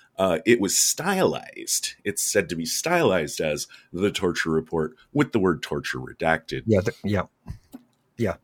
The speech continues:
Speaker 1: Um, uh, Amazon released this film, but I did check, and it did get a, a big theatrical release.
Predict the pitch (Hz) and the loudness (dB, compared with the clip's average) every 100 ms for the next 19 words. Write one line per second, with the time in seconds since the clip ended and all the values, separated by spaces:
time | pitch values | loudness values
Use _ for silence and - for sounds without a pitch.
0 | - 95 90 82 82 78 78 - - - | 0 2 2 0 -4 -6 -10 -14 -20 -18
1 | - - - _ _ _ _ _ _ _ | -18 -20 -20 _ _ _ _ _ _ _
2 | - 95 87 131 185 208 143 120 104 104 | 2 4 6 6 8 6 8 6 6 2
3 | 101 107 117 120 - 104 - 92 90 92 | 2 6 6 4 0 -2 0 0 0 2
4 | 98 90 87 82 117 - 117 120 95 95 | 4 4 4 0 0 2 0 0 -2 -2
5 | 87 - 120 117 107 98 90 - 90 87 | -2 2 2 4 4 4 2 -2 -2 0
6 | 92 82 - 85 80 - - 76 76 71 | 2 0 -2 0 0 0 -6 -6 -6 -6
7 | - - | -4 -4